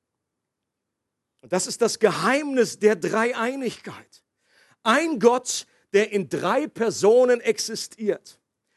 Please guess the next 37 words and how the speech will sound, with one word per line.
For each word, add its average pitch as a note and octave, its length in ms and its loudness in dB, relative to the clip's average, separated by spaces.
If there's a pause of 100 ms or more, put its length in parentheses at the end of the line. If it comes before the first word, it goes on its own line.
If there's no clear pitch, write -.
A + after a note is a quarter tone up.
(220)
Drei A#3 280 2
Personen, B3 600 2
die G#3+ 120 -4
voneinander G3+ 580 2
zu - 180 -4
unterscheiden G3+ 920 -2
sind, F#3 320 2
die G#3+ 140 -16
aber G#3+ 320 0
in A3 100 -4
ihrem G3+ 280 0
zentralen F#3+ 760 -2
Wesen A3+ 400 -2
der F#3 100 4
Liebe A3+ 460 -2
absolut G#3 640 -6 (380)
eins B3 440 -2
sind. A2 400 -10 (920)
Und G3+ 120 -8
ich G3 140 -4
kann F#3 200 -2
gut A#3+ 300 -2
nachempfinden, G#3 680 -2
ich D#3 200 -8
habe G3+ 160 -4
auch D#3 140 0
lange G#3+ 260 0
Zeit F#3 320 -2
an D#3 140 -12
diesem, A3 380 -6
an E3 200 -12
dieser G3+ 380 -4
Aussage E3 600 -2
oder D#3 180 0
an, D#3+ 100 -6
an E3 120 -10
dieser D#3+ 300 -4